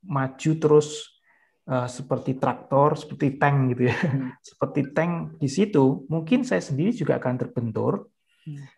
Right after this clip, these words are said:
Speaker 1: Eh, ya semacam gitu, Mas.
Speaker 2: Ya,
Speaker 1: Gitu.
Speaker 2: ya, ya.
Speaker 1: Ya.
Speaker 2: Oke, menarik.
Speaker 1: Hmm.
Speaker 2: Berarti artinya,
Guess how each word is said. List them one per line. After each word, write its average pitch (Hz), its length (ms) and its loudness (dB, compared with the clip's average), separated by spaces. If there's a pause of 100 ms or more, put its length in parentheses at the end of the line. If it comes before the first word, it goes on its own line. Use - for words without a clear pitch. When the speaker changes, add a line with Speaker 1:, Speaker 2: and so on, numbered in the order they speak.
(220)
Speaker 1:
Eh, 113 640 -4 (800)
ya 120 80 0
semacam 139 340 -4
gitu, 139 220 -2
Mas. 101 320 -12
Speaker 2:
Ya, - 160 -12
Speaker 1:
Gitu. 101 240 -14
Speaker 2:
ya, - 40 -16 (200)
ya. - 60 -20 (400)
Speaker 1:
Ya. 104 260 -12
Speaker 2:
Oke, 120 320 -12
menarik. 110 340 -10 (640)
Speaker 1:
Hmm. 117 320 -12
Speaker 2:
Berarti 151 240 -2
artinya, 165 300 2